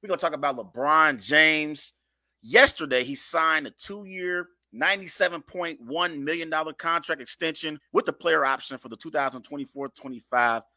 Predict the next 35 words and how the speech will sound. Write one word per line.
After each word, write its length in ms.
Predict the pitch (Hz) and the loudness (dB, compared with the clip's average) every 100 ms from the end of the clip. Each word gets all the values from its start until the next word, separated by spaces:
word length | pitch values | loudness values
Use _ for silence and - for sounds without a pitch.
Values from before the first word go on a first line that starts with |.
| _ | _
season. 760 | - - - 220 214 180 190 180 _ _ _ - | -8 -6 -4 -6 -8 -8 -8 -10 _ _ _ 2
So, 400 | - 294 156 110 | 8 10 8 2
are 140 | 131 | -2
the 100 | 123 | -2
Lakers 400 | 113 135 156 156 | -2 -2 -2 -6
going 200 | - 139 | -10 -10
to 60 | 127 | -8
be 120 | 131 | -10
contenders 880 | - 113 - 247 233 143 113 - - _ _ - | -12 -12 0 0 0 -4 -8 -8 -10 _ _ -6
next 440 | 127 175 - - | 2 4 2 -6
year 320 | 156 143 135 - _ _ _ | -2 -2 -2 -6 _ _ _
in 160 | - 160 | -2 0
the 80 | 151 | 0
Western 460 | 120 117 - 131 | 0 -2 -2 -10
Conference? 600 | 117 175 165 151 156 139 - | -2 4 4 2 -4 -6 6
Also, 340 | 190 196 - | 8 8 6
we're 60 | 135 | 0
gonna 140 | 131 | -4
talk 160 | 117 127 | -4 -4
about 180 | 120 110 | -2 -2
later 200 | 113 107 | -4 -6
in 100 | 101 | -10
the 40 | |
show, 360 | - 139 131 - | -6 -2 0 0
Aaron 300 | 131 151 135 | -2 -2 -2
Rodgers 560 | 139 143 143 135 135 - _ _ | 4 4 4 0 -10 -12 _ _
had 140 | 135 113 | -2 -2
a 40 | |
lot 380 | 104 143 170 - | 2 4 4 2
to 100 | 127 | -10
say 500 | - 160 151 147 147 _ _ | -4 0 0 -2 -8 _ _
about 240 | - 123 127 | -4 -2 -2
his 240 | 135 104 | -4 -6
young 180 | 127 135 | -8 -8
receivers. 840 | 117 104 - 190 185 175 170 - | -10 -10 -10 -10 -8 -6 -6 -8